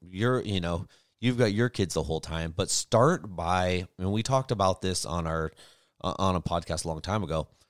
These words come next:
Start by doing full family dates, you know, and maybe you and him are doing your lunch dates and doing a dinner date, but end up back at the end of the night. I mean, you guys might have to be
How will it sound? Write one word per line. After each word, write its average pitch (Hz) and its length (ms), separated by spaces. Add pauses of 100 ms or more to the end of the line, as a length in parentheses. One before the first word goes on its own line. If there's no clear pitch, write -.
(220)
Start - 340
by 147 140
doing 113 600 (560)
full 120 220
family 113 400
dates, - 480
you 80 80
know, 87 220
and 95 180
maybe 101 180
you 101 240
and 107 80
him 110 320
are 95 80
doing 107 400
your 92 140
lunch 117 320
dates 78 320
and 87 120
doing 92 280
a 85 60
dinner 117 340
date, 82 360 (560)
but 113 180
end 123 200
up - 140
back 98 400 (220)
at 90 180
the 92 100
end 90 120
of 82 60
the 82 60
night. 82 340
I 73 40
mean, 80 180
you 87 100
guys 90 200
might 92 160
have 87 200
to 85 80
be 82 280